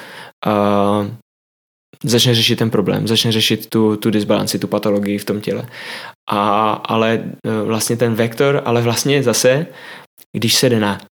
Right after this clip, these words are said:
qigongovou lekci, qigongovou hodinu, tak jako, eh, ultimátní, eh,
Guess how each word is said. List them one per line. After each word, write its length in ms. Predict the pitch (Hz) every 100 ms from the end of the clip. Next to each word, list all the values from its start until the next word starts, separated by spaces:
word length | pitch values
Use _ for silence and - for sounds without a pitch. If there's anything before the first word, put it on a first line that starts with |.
| -
qigongovou 460 | 117 113 117 117 113
lekci, 360 | 107 107 -
qigongovou 480 | 143 - 117 113 110
hodinu, 480 | 104 104 107 127 175 - _ _ _ _ _ _ 110
tak 380 | 107 - -
jako, 560 | 113 107 - 110 107 - _
eh, 200 | 110 107 - -
ultimátní, 960 | 117 123 120 117 117 120 117 113
eh, 40 | 110